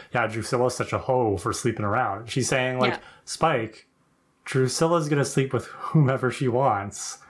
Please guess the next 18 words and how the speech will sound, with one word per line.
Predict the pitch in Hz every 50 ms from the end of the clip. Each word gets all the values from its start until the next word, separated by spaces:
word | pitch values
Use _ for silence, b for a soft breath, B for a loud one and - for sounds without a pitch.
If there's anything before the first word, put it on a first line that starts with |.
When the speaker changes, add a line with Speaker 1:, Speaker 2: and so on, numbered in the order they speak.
| b b b b b b b
Speaker 1:
You | - 127 120
know, | 113 104 101 101 104 110
that's | 110 123 113 - - - - -
not | 131 131 127 123
my | 117 113 113 110
problem. | 107 - 131 131 127 113 101 101 98 95 95 127 147 B B B B B B B B B B -
And | 120 123
it's | 123 214
not | 135 139 143 131
your | 135 175 233 226
problem. | - 143 117 107 107 98 104 110 127 160 190
It's | 185 151 127 - - - - -
Speaker 2:
Yeah. | 214 214 196 175 - - -
Speaker 1:
up | 156 143 -
to | - 160
Drusilla," | 143 139 147 139 - 202 160 117 104
right? | 95 98 120 156 156
So | - 160 147 147 -